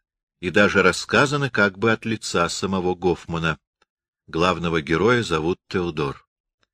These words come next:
В тысяча семьсот девяносто четвёртом году, в новелле тысяча семьсот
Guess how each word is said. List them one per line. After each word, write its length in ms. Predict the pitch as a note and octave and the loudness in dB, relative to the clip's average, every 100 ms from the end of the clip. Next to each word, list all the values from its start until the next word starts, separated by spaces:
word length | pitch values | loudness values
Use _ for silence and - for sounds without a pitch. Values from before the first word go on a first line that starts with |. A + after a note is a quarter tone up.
| _ _ _ _ _ | _ _ _ _ _
В 100 | _ | _
тысяча 520 | - D#3+ D3+ B2 C3 A#2 | 0 2 0 0 2 2
семьсот 520 | - A2 - A#2 F#2 | 0 -4 0 0 2
девяносто 500 | F#2 F#2+ F#2+ - F#2+ | 0 0 0 -4 -8
четвёртом 500 | - F#2+ F2 F#2 E2+ | -6 -2 -2 -2 -2
году, 380 | F2 D#2+ D3+ E3+ _ _ _ _ _ _ _ _ _ _ _ _ _ | 0 2 2 0 _ _ _ _ _ _ _ _ _ _ _ _ _
в 100 | D2+ | -6
новелле 480 | E2+ E2+ F#2 F2 E2+ | 0 4 4 4 2
тысяча 680 | - - G#2 - G2 - F2+ | 0 0 0 0 -6 -4 -4
семьсот 720 | - F2+ D#2+ - F#2+ F2 - | -4 -6 -8 -2 0 0 -4